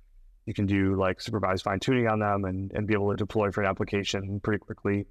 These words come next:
I think the, the biggest barriers in my mind to open models, though, is, um,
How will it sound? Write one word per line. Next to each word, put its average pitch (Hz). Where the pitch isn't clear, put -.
I 123
think 180
the, 131
the 123
biggest 127
barriers 113
in 104
my 104
mind 107
to -
open 107
models, 104
though, 98
is, 95
um, 95